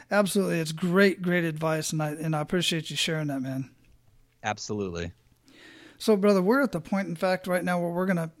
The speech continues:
Speaker 1: pay it forward to our abundant leaders. Ready to do that?
Speaker 2: Yeah, let's, let's do it.
Speaker 1: Excellent. So share one to three actionable steps that men of abundance can take today. I know you already provided some, but let's kinda to-, kinda pull it all in right here.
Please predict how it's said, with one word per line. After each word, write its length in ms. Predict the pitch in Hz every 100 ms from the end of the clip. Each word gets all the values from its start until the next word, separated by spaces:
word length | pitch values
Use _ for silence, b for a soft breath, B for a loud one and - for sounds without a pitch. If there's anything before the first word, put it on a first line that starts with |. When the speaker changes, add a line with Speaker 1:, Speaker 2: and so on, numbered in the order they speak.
| -
Speaker 1:
pay 180 | - 185
it 140 | 170
forward 380 | - 196 175 156
to 240 | - 165
our 120 | 165 160
abundant 320 | 165 165 170
leaders. 320 | 190 151 143
Ready 140 | 151
to 60 | 147
do 120 | 160
that? 200 | 180 202 - _ _ _ _ _
Speaker 2:
Yeah, 220 | 107 170
let's, 260 | 165 131 -
let's 180 | 120 -
do 200 | 135 214
it. 120 | - - _ _ _ _ _ 175
Speaker 1:
Excellent. 520 | 165 160 160 139 - B B
So 180 | - 202
share 260 | - 262 254
one 400 | 160 175 214 247
to 120 | 233
three 280 | 208 202 196
actionable 560 | 175 175 - 196 170 165
steps 480 | - 180 147 -
that 180 | - 156
men 180 | 156 175
of 120 | 165
abundance 400 | 156 165 165 139
can 140 | - 143
take 200 | 165 160
today. 240 | 160 160
I 60 | 151
know 140 | 208
you 120 | 220
already 160 | 196 175
provided 420 | 185 170 170 156
some, 220 | 196 165
but 200 | 151 147 - B B B
let's 180 | 175 160 - _ -
kinda 260 | 208 160 147 160
to-, 400 | 202 254 220 190 _ _ _ -
kinda 160 | 240 170
pull 220 | - 190
it 60 | 175
all 180 | 160 160
in 120 | 160
right 160 | 147 143
here. 260 | 151 127